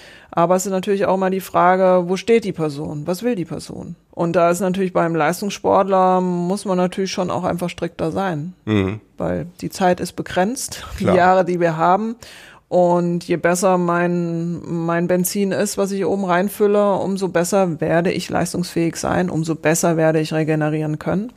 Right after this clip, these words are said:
Speaker 1: War ja neulich schön im Interview in Wimbledon gesehen bei Nole Djokovic, der ja ganz klar gesagt hat, dass er alles, was entzündungsfördernd ist, an tierischen Produkten weglässt.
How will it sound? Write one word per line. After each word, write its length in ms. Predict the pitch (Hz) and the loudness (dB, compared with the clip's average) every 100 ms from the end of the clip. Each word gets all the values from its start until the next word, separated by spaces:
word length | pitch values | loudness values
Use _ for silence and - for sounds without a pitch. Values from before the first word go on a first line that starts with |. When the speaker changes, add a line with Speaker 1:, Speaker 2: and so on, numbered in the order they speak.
| _ _ _ | _ _ _
Speaker 1:
War 120 | 175 | -6
ja 120 | 165 160 | -4 -2
neulich 320 | 156 160 - | -2 -2 -4
schön 320 | - 165 170 - - - - - - | -2 -2 -2 -8 -20 -20 -20 -14 -2
im 140 | 185 | 0
Interview 500 | 170 180 175 170 180 | 2 4 4 4 4
in 140 | 170 | 6
Wimbledon 360 | 170 175 165 165 | 4 4 2 2
gesehen 360 | 160 160 190 196 | 2 2 2 2
bei 140 | 180 | 2
Nole 280 | 180 185 185 | 2 2 0
Djokovic, 680 | 185 180 190 180 185 - - _ _ _ _ _ _ _ _ - - | 0 -4 -2 -2 -2 -6 -10 _ _ _ _ _ _ _ _ -14 -8
der 140 | - 160 | -2 0
ja 80 | 170 | 0
ganz 240 | 175 170 | 0 0
klar 200 | 175 175 | 0 2
gesagt 360 | 165 160 170 175 | 2 0 -2 -2
hat, 180 | 160 | -4
dass 180 | - - | -4 -6
er 240 | - 160 160 | -4 -2 0
alles, 960 | 156 160 156 156 170 165 - - - - | 0 0 -2 0 0 0 -2 -6 -8 -4
was 260 | 165 - | -2 -2
entzündungsfördernd 920 | - 165 175 175 175 - 170 175 170 | -2 0 2 2 2 2 2 4 0
ist, 260 | - 175 - | 0 -2 -2
an 160 | 165 165 | -2 -2
tierischen 340 | 170 170 180 | -2 -2 -2
Produkten 460 | 165 160 165 - 170 | -2 -2 -4 -2 -2
weglässt. 560 | 175 - 180 - - | -2 -2 -4 -6 -14